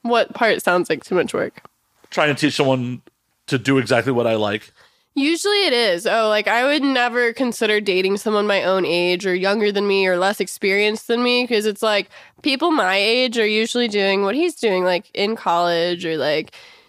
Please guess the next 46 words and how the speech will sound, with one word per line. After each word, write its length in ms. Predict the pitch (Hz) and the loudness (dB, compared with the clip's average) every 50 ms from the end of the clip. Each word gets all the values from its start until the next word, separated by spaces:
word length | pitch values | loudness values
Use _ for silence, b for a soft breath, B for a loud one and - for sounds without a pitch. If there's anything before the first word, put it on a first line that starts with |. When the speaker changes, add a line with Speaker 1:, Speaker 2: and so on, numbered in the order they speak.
| B B - | B B -6
Speaker 1:
just, 380 | - 262 269 254 - - - - - - - | -2 -2 -2 -2 -4 -8 -16 -20 -20 -16 -12
like, 380 | - 151 139 247 262 254 - - | -10 -4 0 0 0 0 2 2
they 120 | 269 269 | 0 0
probably 320 | 233 - 277 262 254 262 254 | 0 0 0 2 2 4 2
don't 160 | 254 247 254 | 2 2 2
even 180 | 254 247 240 240 | 2 0 0 2
have 260 | 220 190 180 175 185 | 2 2 2 2 2
their 140 | 196 190 185 | 2 2 4
own 200 | 180 170 165 - | 2 2 0 -2
place, 460 | - - 175 131 - 185 - - - | -2 -2 -2 -2 -2 -6 -10 -10 -6
you 140 | 214 233 233 | -4 -2 0
know? 200 | 214 185 185 190 B B B B | 2 0 0 0 B B B B
So 220 | - - - 262 240 | -12 -4 -2 0 0
I 120 | 233 240 240 | 0 0 -2
can't 240 | - 320 285 247 | 0 0 0 2
really 220 | 247 254 247 233 220 | 2 2 0 0 0
date 280 | 202 208 185 175 160 - | 0 0 0 0 0 -2
people 280 | - 196 202 208 190 | -4 -4 -2 0 0
my 200 | 190 190 180 165 | 2 2 2 2
own 160 | 151 165 135 139 | 0 0 0 -2
age. 240 | 143 113 110 214 | -2 -2 -2 -2
It 80 | 220 208 | -2 -2
doesn't 280 | 214 214 220 254 262 240 | -2 0 0 0 2 2
usually 280 | 240 240 233 240 226 | 0 0 0 0 0
work 240 | 214 202 190 196 - | 0 0 0 0 0
out, 220 | 190 180 175 - | 0 0 0 0
but 260 | - 240 247 247 - - | 0 0 0 0 0 0
I 140 | - 220 | 0 0
will 540 | 226 214 220 233 233 240 233 226 226 226 220 190 | 0 0 0 0 0 2 2 2 2 0 0 -2
make 320 | 190 214 208 202 202 - | 0 0 0 0 0 0
an 60 | 226 190 | -2 -2
exception 760 | 180 - - 202 170 180 - - 208 190 180 175 175 202 - _ | -2 -2 -2 -2 -2 -2 -2 -2 -2 -2 0 -2 -4 -6 -10 _
for 200 | _ - 196 175 | _ -2 -2 0
him 500 | 196 185 214 202 190 170 156 156 165 170 - | 0 0 2 2 2 2 2 0 -2 -4 -2
if 180 | - 170 202 - | -2 -2 -2 0
I 160 | 143 151 156 | 0 0 0
feel 260 | 156 - - 160 143 117 | 0 -2 -2 0 2 2
like 180 | 113 120 110 - | 2 0 0 0
going 220 | 120 127 160 147 | 0 0 0 0
back 200 | 107 - - - | 0 -2 -2 -4
to 120 | - - - | -6 -6 -4
him. 300 | 110 104 202 92 - - | -4 -4 -4 -6 -6 -2
Speaker 2:
Well, 140 | - 254 226 | 0 0 2
there's 140 | 185 170 151 | 2 0 2
history 320 | 190 156 - - 113 104 101 | 0 0 0 0 0 -2 0
there. 240 | - - - - | -2 -6 -8 -10